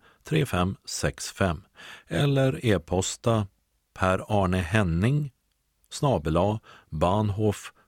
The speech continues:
punkt S E senast tisdag den första augusti.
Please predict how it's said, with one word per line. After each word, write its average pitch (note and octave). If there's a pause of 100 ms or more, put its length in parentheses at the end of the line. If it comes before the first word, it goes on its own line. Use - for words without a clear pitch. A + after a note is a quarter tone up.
(100)
punkt A#2
S -
E F#2 (280)
senast F#2+
tisdag D#2
den D#2+
första -
augusti. D#2+